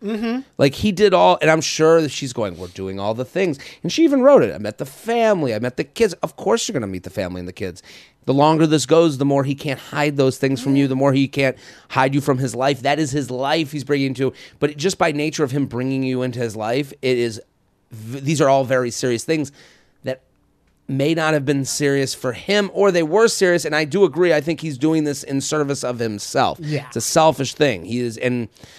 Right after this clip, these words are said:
Speaker 2: you know, dating is more selfish than we wanna believe. Like, it's emotional roller.
Speaker 1: And also,
Speaker 2: roller
Speaker 1: I feel too, if there, if I had a friend going through a divorce, I would tell them, "Be selfish now," 'cause I'm sure
Speaker 2: Mm-hmm.
Speaker 1: you were not,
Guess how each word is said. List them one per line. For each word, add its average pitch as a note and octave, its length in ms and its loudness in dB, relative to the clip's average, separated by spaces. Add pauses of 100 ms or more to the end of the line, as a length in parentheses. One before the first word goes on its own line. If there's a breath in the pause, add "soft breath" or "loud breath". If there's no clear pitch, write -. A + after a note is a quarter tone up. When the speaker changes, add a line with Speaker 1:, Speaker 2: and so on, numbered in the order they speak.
(200 loud breath)
Speaker 2:
you A3 80 -4
know, F3+ 320 4 (220)
dating E3 640 0 (500)
is D#3+ 540 -4
more D#3+ 240 4
selfish D#3 540 0
than C#3 180 0
we C#3 80 2
wanna C3 240 -2
believe. B2+ 640 -4
Like, B2+ 180 -2
it's A#2 100 -6
emotional B2 420 -2
roller. B2+ 380 0
Speaker 1:
And A#2 180 2
also, - 280 2
Speaker 2:
roller E4 140 0
Speaker 1:
I A3+ 120 -2
feel A3+ 220 -4
too, G#3 420 -4
if F3+ 180 -8
there, F#3 200 -2
if F3+ 140 -2
I F#3 60 6
had G3+ 100 4
a G#3 40 4
friend E3+ 360 0
going F3 200 -2
through E3 120 -6
a D#3+ 40 -6
divorce, D3 460 -6 (100)
I F3 160 2
would F3+ 220 -2
tell F#3 280 -2
them, D3+ 440 0 (480)
"Be F3+ 160 -4
selfish D#3 480 -2
now," A2 100 -18 (140)
'cause D#3+ 120 -2
I'm C#3 120 4
sure B2 180 2
Speaker 2:
Mm-hmm. - 80 0
Speaker 1:
you F3 100 0
were D#3+ 200 -2
not, E3 320 -4